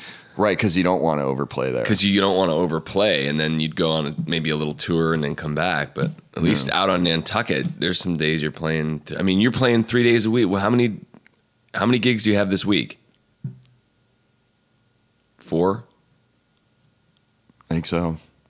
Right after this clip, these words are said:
Speaker 2: Yeah.
Speaker 1: Yeah.
Speaker 2: I mean, did you do that when you weren't living on Nantucket? Were you playing four days a week?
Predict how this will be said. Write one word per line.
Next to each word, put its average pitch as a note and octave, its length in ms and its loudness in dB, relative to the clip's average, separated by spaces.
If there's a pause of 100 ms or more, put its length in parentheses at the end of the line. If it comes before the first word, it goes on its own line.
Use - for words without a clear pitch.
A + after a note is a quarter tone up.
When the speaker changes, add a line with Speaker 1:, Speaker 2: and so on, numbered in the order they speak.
(100)
Speaker 2:
Yeah. D#2 80 -4
Speaker 1:
Yeah. - 240 -2 (1040)
Speaker 2:
I - 20 -12
mean, D#2 180 0
did E2 180 -4
you F#2 60 0
do F#2 180 0
that E2+ 260 2
when F2 140 2
you F2+ 120 4
weren't F2+ 280 0
living E2+ 260 0
on E2+ 140 0
Nantucket? E2+ 500 0
Were D#2+ 60 2
you F2 100 0
playing F2 360 0
four F2 200 0
days F2 220 0
a F2 80 -2
week? F#2 340 -2